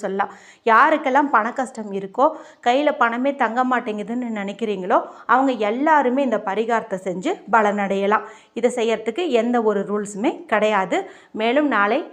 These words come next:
நீங்க இது எந்த நேரத்துல வேணாலும் செய்யலாம். குறிப்பா சொல்லணும்னா, சந்திர ஓரை நேரம் பார்த்தீங்கன்னா, காலையில ஆறு to ஏழு, மதியம் ஒண்ணு to ரெண்டு, இரவு எட்டு to ஒன்பது, இந்த மூன்று நேரங்கள்ல வரும்.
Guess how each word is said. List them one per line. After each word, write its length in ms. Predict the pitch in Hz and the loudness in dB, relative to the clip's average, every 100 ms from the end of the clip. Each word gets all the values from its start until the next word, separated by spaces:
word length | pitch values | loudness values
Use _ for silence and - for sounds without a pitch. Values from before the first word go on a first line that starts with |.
| - | -10
நீங்க 160 | 226 233 | -6 -2
இது 100 | 226 190 | -2 -2
எந்த 160 | 220 294 | 0 2
நேரத்துல 320 | 302 262 233 208 | 2 2 0 -2
வேணாலும் 360 | 196 202 240 269 247 | -2 -2 -2 -2 -2
செய்யலாம். 340 | 196 226 - - - | 0 2 0 -4 -6
குறிப்பா 340 | 269 269 277 294 - | -2 0 2 2 2
சொல்லணும்னா, 420 | 220 214 208 247 392 - - _ | -2 -2 0 0 0 -6 -20 _
சந்திர 340 | 262 247 262 302 285 247 | 2 2 4 4 6 6
ஓரை 200 | 226 226 220 | 4 2 -2
நேரம் 260 | 208 202 208 | -2 -2 -2
பார்த்தீங்கன்னா, 420 | 208 208 202 277 330 240 | -4 -4 -4 -4 0 2
காலையில 340 | 220 220 247 214 | 2 2 4 4
ஆறு 140 | 214 226 233 | 4 2 -4
to 60 | 226 196 214 | -4 0 0
ஏழு, 240 | 220 254 - - - - | 2 0 -2 -8 -20 0
மதியம் 380 | 220 226 294 247 | 2 4 2 2
ஒண்ணு 180 | 208 233 233 | 0 -2 -2
to 80 | 220 196 | -2 -2
ரெண்டு, 240 | 196 233 - - 247 | -2 -2 -4 -4 0
இரவு 240 | 262 262 277 208 | 0 0 0 -2
எட்டு 160 | 226 208 | -2 -6
to 60 | 214 190 | -4 -4
ஒன்பது, 280 | 190 196 208 - | -2 -4 -6 -8
இந்த 140 | 226 220 | -4 -2
மூன்று 220 | 247 247 226 | -2 -2 0
நேரங்கள்ல 400 | 202 202 202 233 | 0 0 -2 -2
வரும். 220 | 196 202 | -2 -4